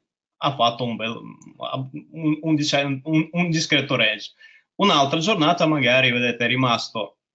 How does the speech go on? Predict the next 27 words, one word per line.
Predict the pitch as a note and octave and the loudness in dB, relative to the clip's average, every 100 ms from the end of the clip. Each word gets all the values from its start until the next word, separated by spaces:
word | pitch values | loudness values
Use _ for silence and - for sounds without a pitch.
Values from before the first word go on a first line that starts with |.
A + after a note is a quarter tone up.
| _ - | _ -8
eh, | A#2+ A2+ A2 G#2+ G#2 G#2+ | -4 -2 0 2 2 0
nei | A#2 A#2+ | -2 0
paraggi | C3 C#3 A#2 G#2+ | 2 4 2 -4
del | A#2 | -8
pivot | A#2 B2+ A2+ | -4 -2 -2
centrale, | D#3 D3 A#2 A#2+ A#2+ | -2 0 2 2 -2
quindi | A2 G#2+ - | -8 -8 -10
la | B2 A#2+ A#2+ | -4 -2 -2
giornata | C3+ C3+ A2 A2 A2 | -2 -2 -4 -6 -8
è | |
stata | - G#2 G2+ - G#2 _ _ _ | -8 -4 -4 -4 -10 _ _ _
molto | G#2+ G#2 - | -8 -6 -8
stretta. | - - F#3+ - - - _ _ _ _ | -12 -6 -6 -6 -14 -16 _ _ _ _
Quindi | - D3 B2+ | 0 2 2
come, | F3+ E3+ C#3+ | 2 2 2
diciamo, | C3 C#3 B2+ | 2 0 2
indicatore | C#3+ D3 D3+ E3 F#3 D#3 B2 | 0 2 2 2 2 2 2
di, | B2 C3+ B2+ B2 B2 A#2+ - - - - - | 2 2 4 2 0 -2 -6 -20 -20 -20 -10
come | C#3 C3 | -4 -2
dire, | B2+ A#2 A2 G2 - _ | 0 -2 -2 -4 -8 _
di | A#2+ A#2 - | -14 -12 -8
quanta | - G#3 G3+ - C#3+ C3 | 0 2 2 0 0 2
volatilità, | D#3 D#3 C#3 - C3+ C3 B2+ - C#3 G#2 - _ _ | 4 4 4 2 0 0 0 2 2 0 -8 _ _
di | - B2+ | -12 -4
quanto | D#3+ E3 C3+ C3 | 0 2 0 0
mercato, | B2 A#2+ B2+ D3 B2 - A2 | -2 -2 0 2 2 0 -10
ok, | G#2 - A#2 G#2 | -8 -4 -4 -6